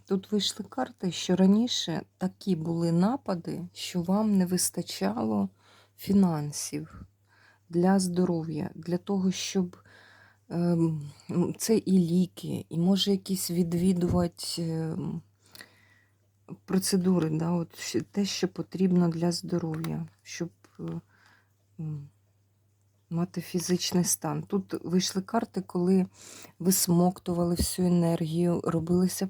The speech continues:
порчі, може, даже на здоров'я. Виходить, що у вас,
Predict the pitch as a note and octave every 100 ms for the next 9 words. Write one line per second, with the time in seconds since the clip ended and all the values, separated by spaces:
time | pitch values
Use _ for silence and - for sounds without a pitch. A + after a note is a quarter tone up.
0 | - F#3 E3 D#3+ - F3 F3 F3 F3+ F3
1 | F3 F3 F3+ F3+ F3+ F#3 F#3+ D3+ D3 D3
2 | D#3 _ - - - - - - - E3+
3 | - A3+ G3+ G3+ F#3+ - - - F#3+ F#3+
4 | E3+ E3 D#3+ D#3 E3 - -